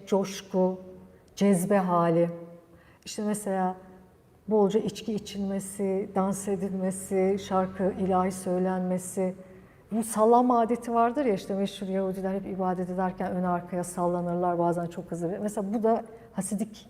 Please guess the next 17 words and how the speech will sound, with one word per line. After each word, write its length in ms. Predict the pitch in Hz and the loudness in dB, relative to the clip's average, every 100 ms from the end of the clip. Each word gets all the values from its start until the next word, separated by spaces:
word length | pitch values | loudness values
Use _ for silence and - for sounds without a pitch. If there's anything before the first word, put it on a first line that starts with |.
| - | -10
gelenekte 680 | 202 190 185 175 175 180 185 | -8 0 2 2 0 -4 -6
ilk, 320 | 180 - - - - - - | -6 -8 -20 -20 -20 -16 -8
e, 380 | 165 160 165 170 | -4 -2 -2 -4
başladığı 480 | 165 - 170 165 | -6 -6 -6 -4
söyleniyor 500 | 165 - 165 165 254 | -6 -2 0 2 0
ama 160 | 233 208 | 0 2
daha 160 | 214 208 | 2 0
sonra 440 | 208 180 190 247 | 0 0 0 0
Hasidik 460 | 202 - 208 196 - | -2 -4 -6 -4 0
olmayan, 480 | 196 170 165 214 285 - - - - - | 0 2 2 0 0 -12 -20 -20 -16 -8
e, 320 | 175 165 175 - - - - - - | -4 -2 -4 -10 -20 -20 -20 -12 -6
e, 300 | 180 170 170 175 190 196 208 196 | -4 -4 -6 -10 -12 -12 -12 -2
gruplara 580 | 208 196 196 190 175 170 | 0 0 0 2 4 2
da, 220 | 277 269 - 202 | 0 0 -6 -4
e, 300 | 180 175 - - | -2 -2 -4 -8
sirayet 600 | - 175 180 165 160 170 | -6 -2 -2 -2 -4 -8
etmiş. 420 | 160 240 311 - | -10 -8 -8 -10